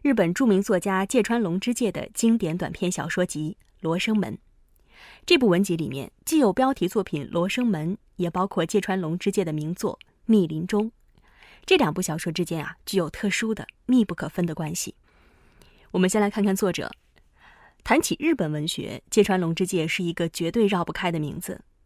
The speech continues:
他的创作生涯虽然只有不到二十年，作品也是以中短篇小说为主，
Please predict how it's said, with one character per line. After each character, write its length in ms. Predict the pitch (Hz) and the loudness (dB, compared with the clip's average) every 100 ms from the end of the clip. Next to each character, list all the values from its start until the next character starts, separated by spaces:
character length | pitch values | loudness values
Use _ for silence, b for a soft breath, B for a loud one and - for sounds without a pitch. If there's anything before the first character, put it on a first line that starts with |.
| _ - | _ 2
他 140 | 311 | 4
的 100 | 269 | 4
创 220 | 277 277 | 4 2
作 140 | 220 190 | 2 2
生 180 | 208 | 0
涯 180 | 185 156 - | 0 -4 -4
虽 180 | 226 | 2
然 100 | 202 | 2
只 120 | 202 196 | 4 0
有 80 | |
不 120 | - 185 | 0 -2
到 100 | 185 | 2
二 200 | 269 202 | 2 0
十 140 | - | -2
年， 200 | 160 - _ _ - | -8 -10 _ _ 2
作 160 | 254 | 4
品 240 | 208 175 175 | 6 2 0
也 100 | 175 | -2
是 160 | - 202 | 0 -2
以 140 | 165 | -2
中 240 | 202 247 | 2 2
短 160 | 254 151 | 2 -2
篇 200 | 165 180 | -2 -4
小 160 | 180 165 | -2 -6
说 160 | 185 | -6
为 140 | 160 165 | -6 -6
主， 200 | - | -10